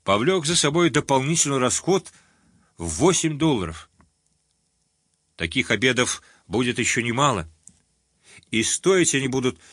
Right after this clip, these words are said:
столько же, если не больше. Придётся иногда водить Анжелу в театр.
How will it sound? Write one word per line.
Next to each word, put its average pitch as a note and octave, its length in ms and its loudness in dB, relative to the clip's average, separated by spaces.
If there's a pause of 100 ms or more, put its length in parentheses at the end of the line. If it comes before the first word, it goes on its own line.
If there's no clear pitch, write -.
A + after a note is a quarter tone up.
столько D3 560 -2
же, F2+ 180 -4 (160)
если G#2 380 -2
не G#2+ 100 -6
больше. D#2 400 -10 (1500)
Придётся A2+ 540 2
иногда B2 540 0 (160)
водить A2 480 0
Анжелу A#2 420 0
в - 60 -6
театр. A2 480 -2